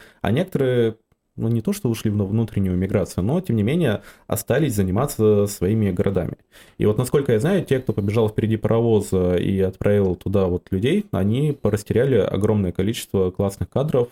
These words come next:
э, и сами регионы, получается, ну, т-, в принципе, никто не понимает вообще, будут ли деньги в будущем, чтобы де-, держать, содержать такие центры и заниматься столь масштабно, как это вот было до двадцать второго года, э, но, тем не менее,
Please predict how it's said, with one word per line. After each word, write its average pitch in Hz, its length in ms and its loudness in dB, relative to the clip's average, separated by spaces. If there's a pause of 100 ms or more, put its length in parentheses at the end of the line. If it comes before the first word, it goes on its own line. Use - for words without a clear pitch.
э, 104 240 2 (400)
и 98 540 2
сами 110 320 -2
регионы, 101 500 0
получается, 101 680 -4 (340)
ну, - 60 -2
т-, - 100 -8 (300)
в - 20 -20
принципе, 147 340 0
никто 127 200 2
не 120 80 2
понимает 110 420 0
вообще, 90 340 0
будут 104 280 0
ли 92 80 0
деньги 95 260 0
в 95 60 -2
будущем, 101 340 0
чтобы 90 380 0
де-, 101 200 2
держать, 107 360 0
содержать 113 400 0
такие 95 260 -2
центры 92 440 -2
и 92 40 -2
заниматься 101 540 0
столь 98 220 0
масштабно, 92 460 -2
как - 220 -6
это - 160 -6
вот 85 260 -6
было 90 540 0
до 92 400 0
двадцать 90 240 -2
второго 90 260 -2
года, 170 320 0 (460)
э, 101 160 0
но, 113 320 2
тем 104 220 -4
не 95 60 0
менее, 104 440 0